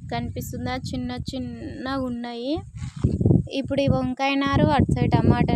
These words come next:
నారు రెండు ఒకటేసారి వేసిరు. ఇది అది. మళ్ళీ ఇప్పుడు మేము వేరే టమాటాలు అయిపోయేసరికి ఈ రెండు వస్తాయి అన్నమాట. ఇవి మళ్ళీ కాయలు పట్టిన తర్వాత మళ్ళీ ఒకసారి చూపిస్తాను మీకు. ఇగో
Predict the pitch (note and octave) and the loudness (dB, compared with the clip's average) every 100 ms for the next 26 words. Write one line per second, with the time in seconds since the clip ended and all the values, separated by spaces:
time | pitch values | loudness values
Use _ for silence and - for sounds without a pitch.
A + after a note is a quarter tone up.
0 | A#3 A#3 A#3+ A3+ A#3 B3 G#3+ A#3+ A#3+ A3+ | 2 2 2 2 2 2 2 2 2 2
1 | G#3+ G#3 G#3+ - A3 D#4 F4 A#4+ - - | 2 0 0 -8 -8 -2 0 2 4 2
2 | - - - A#3 A3+ C4+ A#3+ A#3+ F#4 - | 2 -2 -6 -6 -2 0 0 -2 -4 -8
3 | _ _ _ _ A#3+ A#3+ B3+ - B3+ B3 | _ _ _ _ -4 -2 -4 -2 -2 0
4 | A#3+ A#3+ B3+ C4 A#3+ A3+ A#3 A#3 A3 G#3+ | 2 4 4 2 0 2 2 2 2 2
5 | A3+ A#3+ A#3 A#3 A#3 A3 - - E4+ - | 0 -2 -2 2 4 8 8 8 6 4
6 | - B3 A#3+ A#3 A#3 - - - C4 - | 2 2 4 4 6 6 6 6 6 6
7 | - - - D#4+ - - - - - - | 6 6 4 4 4 4 4 2 0 -2
8 | - - A3+ A#3+ A#3 G#3+ G#3+ A#3+ A#3 G3+ | -2 -4 -4 -4 -4 -4 -2 -4 -4 -4
9 | G#3+ G#3+ G#3+ G#3 A3 G#3+ G3+ G3+ A#3 G#3+ | -4 -4 -4 -6 -4 -2 0 0 -2 -4
10 | G3 A3+ - - A3 - - - - - | -4 -6 -8 -6 -4 -2 0 0 2 0
11 | - G#3+ G3+ G#3 G3+ - D4+ - - - | -4 -10 -10 -12 -14 -8 -6 -6 -8 -14
12 | - - - - - - - - - A#3+ | -12 -12 -12 -14 -14 -12 -12 -12 -12 -10
13 | A#3 A3 | -6 -2